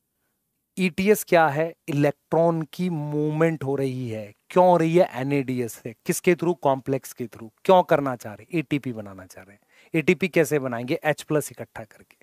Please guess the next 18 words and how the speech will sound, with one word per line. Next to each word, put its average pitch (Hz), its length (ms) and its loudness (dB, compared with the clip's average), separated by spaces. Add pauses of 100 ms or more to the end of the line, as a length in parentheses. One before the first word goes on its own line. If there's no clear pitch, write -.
(1000)
ठीक 143 260 -8
है। 104 100 -14 (160)
एच 147 160 0
प्लस 175 260 4
इकट्ठा 165 380 0
कहाँ 160 320 2
होगा? 123 280 -4
आउटर 156 400 2
इनर 147 220 0
मेम्ब्रेन 127 380 -6
के 117 120 -10
बीच 113 320 -12
में। 104 60 -20 (440)
कौन 185 220 6
बनाएगा? 139 380 0
कॉम्प्लेक्स 151 600 0
फ़ाइव 139 240 -2
बनाएगा। 110 520 -12